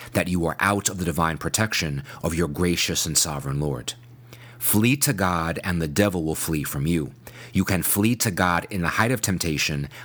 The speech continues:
by calling out to Jesus. You can pray something like this. "Lord Jesus,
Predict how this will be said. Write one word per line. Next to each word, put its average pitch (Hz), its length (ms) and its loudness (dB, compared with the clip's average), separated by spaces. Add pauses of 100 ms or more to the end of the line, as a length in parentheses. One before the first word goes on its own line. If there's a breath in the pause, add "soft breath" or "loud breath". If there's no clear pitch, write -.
by 80 160 0
calling 85 560 0
out 87 260 0
to - 100 -4
Jesus. 69 640 -2 (360 loud breath)
You 92 100 2
can 90 200 0
pray 98 280 2
something 82 380 0
like 76 220 -2
this. - 400 -4 (180)
"Lord 95 320 4
Jesus, 85 560 0